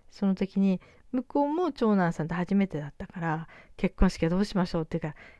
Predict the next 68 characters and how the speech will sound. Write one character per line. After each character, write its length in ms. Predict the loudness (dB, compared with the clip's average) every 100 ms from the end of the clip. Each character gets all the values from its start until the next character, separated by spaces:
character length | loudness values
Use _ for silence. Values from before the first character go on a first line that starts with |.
| _
「い 40 | -10
や 380 | -8 -6 -8 -10
ー、 60 | -14
私 100 | -14
た 120 | -8
ち 80 | -4
あ 60 |
ん 60 | -2
ま 60 | -2
り 60 |
結 240 | -2 -4 -4 -12 -8
婚 80 | -8
式 180 | -4 2
の 80 | 2
お 40 |
金 240 | 4 2
か 160 | 4 2
け 140 | 2
る 300 | -4 -2 0
よ 120 | 4 4
り 100 | 4
は、 120 | 0 -4 -16 -18 -6
二 300 | -6 0 2
人 120 | 4
で 60 | 2
新 220 | 0 -2
婚 180 | 2 2
旅 120 | 4
行 100 | 4
行 100 | 4
く 80 | 2
な 120 | 2
り、 80 | 4
も 100 | 2
っ 40 |
と 120 | 0
有 200 | 0 2
意 20 |
義 160 | 2 0
に 120 | 0
お 60 | 2
金 200 | 2 2
を 60 |
使 160 | 0 -4
っ 40 | -2
た 120 | 0
方 20 |
が 80 | 2
い 80 | 0
い 80 | 0
と 100 | 2
思 160 | 4
う 60 | 6
ん 20 |
で 100 | 4
す 80 | 0
け 120 | 0
ど 80 | 2
ね」 100 | 2
っ 20 |
て 100 | 2
私 320 | 0 0 0
の 60 | 2
意 100 | 0
見 240 | 2 2
ね、 140 | 2 -2
そ 80 | -2
れ。 120 | -2